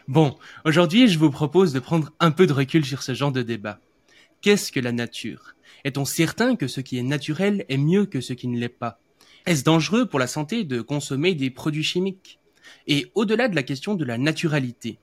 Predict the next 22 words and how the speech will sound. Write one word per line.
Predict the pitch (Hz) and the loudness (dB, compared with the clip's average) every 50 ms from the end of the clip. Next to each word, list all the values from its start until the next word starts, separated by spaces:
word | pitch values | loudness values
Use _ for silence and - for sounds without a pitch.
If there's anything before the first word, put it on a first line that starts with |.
| _ _ _ - - _ _ | _ _ _ -20 -20 _ _
pourquoi | - 165 - - 262 254 | -8 -2 2 2 4 4
le | 175 131 123 120 | 2 2 0 -2
véganisme, | 113 123 143 135 139 139 165 220 269 - - - 143 - | -2 0 0 0 0 0 -2 -4 -6 -6 -6 -8 -8 -6
une | - 127 123 | -6 -6 -6
réflexion | 123 135 - 135 123 - - 139 135 | -6 -8 -8 -10 -10 -8 -6 -6 -6
profonde | 135 - 202 196 190 - 262 277 247 180 - - | -4 -2 -2 -2 -2 -2 -4 -2 -2 -2 -4 -6
qui | - 127 | -10 -10
remet | - 143 156 185 | -6 -4 -2 -2
en | 185 139 123 | -2 -2 -4
question | - - 180 180 - - 262 240 | -4 -6 -6 -6 -6 -4 -4 -2
notre | 180 127 117 - - | -2 -4 -6 -6 -6
rapport | 156 151 - 180 180 170 - 120 | -6 -4 -2 -2 -4 -4 -4 -8
aux | 113 117 113 139 | -10 -8 -6 -6
animaux | 131 135 135 135 131 127 123 120 | -4 -2 -2 -2 -2 -2 -2 -2
non | 120 131 143 143 | -2 -2 0 0
humains, | 147 156 165 185 202 214 - _ - - - _ | 0 0 0 0 -2 -4 -6 _ -20 -20 -18 _
semble | - - 247 254 190 143 | -2 2 2 2 2 2
devenu | 143 143 147 202 233 | 0 0 0 2 0
une | 185 139 131 | 0 0 0
tendance | 135 127 127 160 180 170 | -2 -2 -2 -2 -2 -2
parmi | - _ 156 151 156 156 147 147 | -2 _ 0 2 2 2 2 2
d'autres, | 139 160 165 151 135 - - - | 0 0 0 0 -2 -6 -12 -20